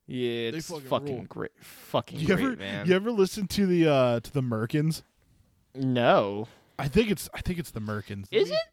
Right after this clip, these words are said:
Speaker 1: a merkin, like, a pubic wig?
Speaker 2: I don't know. <laughs>
Speaker 1: Isn't that what a, I coulda swear that's what a merkin is. How do you
Speaker 2: Let me see
Speaker 1: spell
Speaker 2: if
Speaker 1: it?
Speaker 2: it's who I'm thinking of. That is,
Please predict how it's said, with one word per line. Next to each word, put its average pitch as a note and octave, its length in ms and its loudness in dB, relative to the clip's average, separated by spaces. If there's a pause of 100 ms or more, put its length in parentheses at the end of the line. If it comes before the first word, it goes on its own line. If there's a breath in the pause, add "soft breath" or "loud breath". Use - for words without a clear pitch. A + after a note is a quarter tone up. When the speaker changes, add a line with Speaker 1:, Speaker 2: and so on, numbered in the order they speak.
(160)
Speaker 1:
a C4+ 100 0
merkin, A3+ 600 -2
like, G#3+ 240 -2 (120)
a D3+ 140 0
pubic G#3 680 -2
wig? F4+ 480 2 (1120)
Speaker 2:
I D#3+ 120 -14
don't A2 160 -12
know. B2+ 320 -8 (200 loud breath)
<laughs> - 140 -18
Speaker 1:
Isn't C4+ 540 0
that A4 160 -6
what G4+ 180 -4
a, C4 80 -12
I A#3+ 100 -4
coulda B4 240 0
swear F4 300 -4
that's C4 140 -2
what A3+ 100 0
a G#3 60 -2
merkin F#3 520 -6
is. A2 540 -12 (800)
How A#3 120 -2
do D#4 60 0
you G#4 60 -4
Speaker 2:
Let - 20 -10
me F4+ 60 -4
see - 80 -8
Speaker 1:
spell C4 320 -2
Speaker 2:
if A#2+ 80 -6
Speaker 1:
it? A2+ 60 -14
Speaker 2:
it's - 80 -20
who B2+ 100 -10
I'm A2 100 -12
thinking A#2+ 260 -4
of. A#2 120 -14 (400 soft breath)
That D#3 180 6
is, E3 240 2